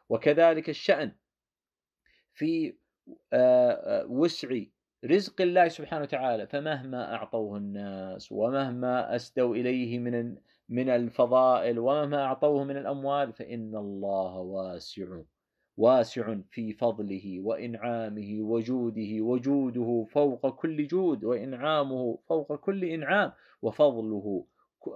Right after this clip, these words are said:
فوق كل فضل، بل كل فضل الخلائق وإنعامهم على بعضهم، وجودهم على بعضهم، إنما هو من نعمة الله سبحانه وتعالى ومن فضله هو،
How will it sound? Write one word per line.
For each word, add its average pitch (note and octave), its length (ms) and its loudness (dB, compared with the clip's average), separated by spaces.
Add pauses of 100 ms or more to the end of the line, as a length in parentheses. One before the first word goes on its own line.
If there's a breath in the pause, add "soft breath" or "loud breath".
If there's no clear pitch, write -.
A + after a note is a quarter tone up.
فوق D3+ 380 2
كل F#3 240 0
فضل، D#3+ 240 4
بل C#3+ 280 0
كل C4 500 4
فضل D#3+ 300 4
الخلائق A2 840 -4 (520)
وإنعامهم B2+ 1040 0
على B2 260 2
بعضهم، G#2+ 560 2
وجودهم D#3 540 2
على D#3 200 6
بعضهم، D#3+ 400 2
إنما G2+ 460 -6
هو A2 380 -4
من A#2 300 -6 (600)
نعمة C3+ 480 -4
الله A#2 280 2
سبحانه A2+ 180 -6
وتعالى A2 600 0 (240 soft breath)
ومن F3 280 2
فضله G3+ 460 2
هو، A3 480 0